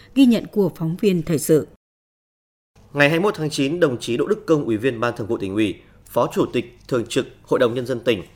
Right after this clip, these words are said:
Speaker 2: dự sinh hoạt tại chi bộ xóm Phẩm một, xã Dương Thành, huyện Phú Bình. Buổi sinh hoạt có sự tham dự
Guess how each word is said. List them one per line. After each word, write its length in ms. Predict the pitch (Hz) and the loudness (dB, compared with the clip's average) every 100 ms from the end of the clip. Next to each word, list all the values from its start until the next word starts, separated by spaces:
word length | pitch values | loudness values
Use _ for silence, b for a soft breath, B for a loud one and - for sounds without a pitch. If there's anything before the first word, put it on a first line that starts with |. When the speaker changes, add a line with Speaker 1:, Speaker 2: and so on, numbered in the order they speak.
| b - | b -8
Speaker 2:
dự 200 | 123 143 | 0 0
sinh 180 | - 165 | 0 -2
hoạt 180 | 143 - | -2 -2
tại 120 | 135 | -6
chi 120 | - 151 | -6 -6
bộ 180 | 131 | -6
xóm 220 | - 101 143 | -6 -10 -6
Phẩm 280 | 160 92 | -6 -4
một, 260 | 104 101 - | -2 -2 -4
xã 280 | - - 143 | -12 -8 -6
Dương 200 | 160 143 | -2 -4
Thành, 220 | 117 107 | -2 -6
huyện 140 | 101 - | -6 -8
Phú 160 | - | -4
Bình. 180 | 131 110 - b b b b b b | -2 -2 -6 b b b b b b
Buổi 160 | - 120 | -2 0
sinh 180 | 165 165 | 0 -2
hoạt 220 | 151 - | -2 -2
có 100 | 123 | -6
sự 180 | 139 135 | -6 -6
tham 180 | 147 135 | -6 -4
dự 200 | 135 101 | -4 -4